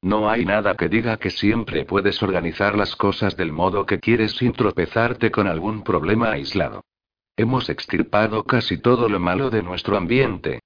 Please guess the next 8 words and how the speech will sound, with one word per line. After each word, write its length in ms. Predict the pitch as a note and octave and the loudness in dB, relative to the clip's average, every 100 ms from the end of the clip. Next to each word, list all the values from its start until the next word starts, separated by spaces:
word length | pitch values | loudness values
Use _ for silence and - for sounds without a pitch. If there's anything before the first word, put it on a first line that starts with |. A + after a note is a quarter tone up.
| - | -4
pero 240 | F2 E2+ | -2 0
no 240 | F#2 A2 A#2+ | 0 0 0
hemos 280 | F#2+ F2+ - | 0 0 0
conservado 720 | F2 D#2+ D#2+ C#2 F#2 G#2+ A2 | -2 -2 -4 -4 -4 -2 0
todo 280 | A#2+ B2 A#2 | 2 4 2
lo 100 | D#2+ | 0
bueno 400 | E2 G#2+ F#2+ F2+ | 0 2 0 -2
completamente. 1000 | C2 A#1+ - A#2 G#2+ D#2 E2+ C#2 - | -2 -2 -2 0 0 -2 -4 -8 -10